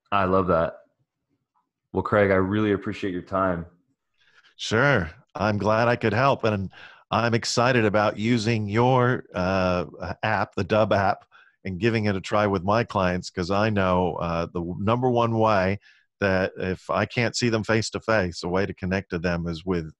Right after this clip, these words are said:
Speaker 2: uh, video. So I'm really excited about having a go.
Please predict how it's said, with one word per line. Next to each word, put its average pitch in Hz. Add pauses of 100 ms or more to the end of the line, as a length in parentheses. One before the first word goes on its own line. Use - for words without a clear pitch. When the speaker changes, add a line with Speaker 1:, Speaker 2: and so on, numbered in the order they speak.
Speaker 2:
uh, 82
video. 85 (320)
So -
I'm 90
really 120
excited 101
about 87
having 95
a 92
go. 85